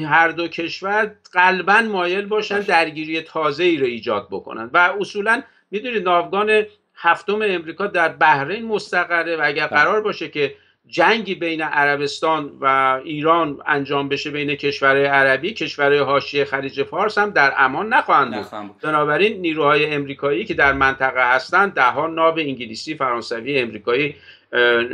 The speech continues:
Speaker 1: در منطقه هستند و این جنگ شاید به چند ساعت بیشتر طول نکشیده،
Speaker 2: بله.
Speaker 1: نخواهد کشید، یه درگیری چند ساعته خواهد بود و به جز خسارات به هر دو طرف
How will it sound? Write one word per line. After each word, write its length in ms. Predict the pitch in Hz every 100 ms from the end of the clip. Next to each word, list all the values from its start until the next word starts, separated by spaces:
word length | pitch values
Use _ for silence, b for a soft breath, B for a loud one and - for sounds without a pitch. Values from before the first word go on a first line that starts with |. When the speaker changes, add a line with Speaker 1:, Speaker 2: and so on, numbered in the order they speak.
| 120 131
Speaker 1:
در 140 | 127 127
منطقه 460 | 127 123 127 151
هستند 340 | 170 170 170 151
و 260 | 143 131 127
این 180 | - 196
جنگ 300 | 196 185 196
شاید 300 | - 185 180
به 80 | 165
چند 280 | - 165 175
ساعت 320 | 175 165 143
بیشتر 300 | 143 156 151
طول 280 | 156 156 165
نکشیده، 600 | 196 220 208 208 202 202
Speaker 2:
بله. 220 | 208 -
Speaker 1:
نخواهد 500 | 156 165 220 214 214
کشید، 440 | 208 196 208 202 -
یه 140 | 170 170
درگیری 680 | 170 151 143 135 147 175
چند 240 | - 139 131
ساعته 360 | 135 131 190
خواهد 320 | 185 202 202
بود 200 | 208 202 180
و 100 | 165
به 140 | 190
جز 240 | 190 196 -
خسارات 520 | 175 165 156 175 175
به 80 | 143
هر 160 | 151
دو 160 | 147 151
طرف 320 | 147 165